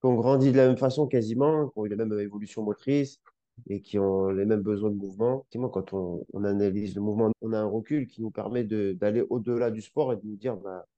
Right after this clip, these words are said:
dans l'évolution de cette personne ou dans l'évolution de, de l'être humain, quelle est la place du mouvement, plus qu'un sport, plus qu'une pratique sportive, c'est quasiment vital. Tu vois, le mouvement, si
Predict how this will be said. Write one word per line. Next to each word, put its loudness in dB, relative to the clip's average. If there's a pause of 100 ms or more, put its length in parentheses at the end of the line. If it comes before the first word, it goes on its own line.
(220)
dans 0
l'évolution 4 (400)
de -4
cette -6
personne -2
ou 0
dans 0
l'évolution -2
de, -4
de -6
l'être 0
humain, -2 (140)
quelle 0
est 2
la 2
place -2
du -6
mouvement, -4 (100)
plus 0
qu'un 4
sport, -2
plus -12
qu'une -10
pratique -12
sportive, 0 (540)
c'est 0
quasiment 2
vital. 2
Tu -8
vois, 2
le -4
mouvement, -2
si -10